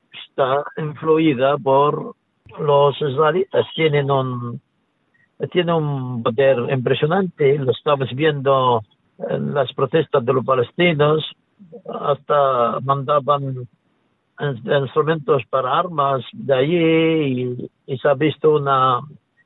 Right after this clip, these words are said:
una protesta en Dandenong, una fábrica que manda armas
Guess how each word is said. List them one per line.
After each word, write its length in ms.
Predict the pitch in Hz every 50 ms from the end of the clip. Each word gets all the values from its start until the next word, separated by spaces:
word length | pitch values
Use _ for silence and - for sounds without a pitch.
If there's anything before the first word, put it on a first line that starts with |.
| _ _ _ _ _
una 180 | - 143 147 143
protesta 480 | 117 139 139 - 160 156 - - 156 143
en 100 | 131 117
Dandenong, 520 | 143 160 165 160 165 160 151 151 156 147
una 180 | 139 139 135 -
fábrica 540 | - 151 156 156 151 151 139 - 143 135
que 140 | - - 143
manda 480 | 139 143 139 131 123 135 131 131 123 165
armas 380 | 175 180 156 151 147 143 147